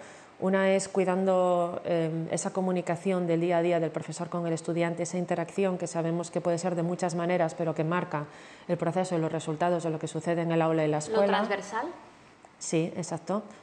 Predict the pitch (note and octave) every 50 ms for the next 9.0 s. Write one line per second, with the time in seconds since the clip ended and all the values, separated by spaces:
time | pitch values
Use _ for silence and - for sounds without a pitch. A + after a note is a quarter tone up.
0 | - - - F3+ E3+ E3+ - - F3 E3+ E3 - F#3 F3+ F3 F3+ F#3+ G3 G3+ G3
1 | F3+ F#3+ G3 G3 G3 G3 G3 F#3 - F#3 F#3+ F#3+ - - - G#3 F3+ D#3 D3+ D3
2 | D3 C#3+ - D#3+ D3+ D3+ D#3+ D3+ - E3 D3+ D3 C#3+ - D#3 D#3 - - - _
3 | _ - E3+ F#3 A3 A3 - G3 E3+ - F3 D#3 D#3+ D#3 D#3 E3+ D#3+ E3 E3+ E3+
4 | E3+ E3 D#3 D#3 D3+ D3 C#3 C#3 C#3 C3+ - - - - - - - - - -
5 | - - - - - _ - F#3+ G#3+ A3 - B3 B3+ C4 C#4 D4 C#4 - - G3+
6 | F#3 F3 E3+ E3 F3 F#3 F#3+ G3 F#3+ G3 G3 G3+ G3+ G#3 G3+ G#3 G#3 G#3+ A3 G#3+
7 | F#3+ G3 F3 D#3+ D#3+ D#3+ D#3 - G3+ F#3+ F3+ E3 E3 E3+ F3 D#3+ - D#3 D#3 D#3
8 | D#3 E3 - - D#3 - G#3+ A3 A3 A#3+ A3+ - A3 G#3 G#3 G#3 G#3 F3 D#3+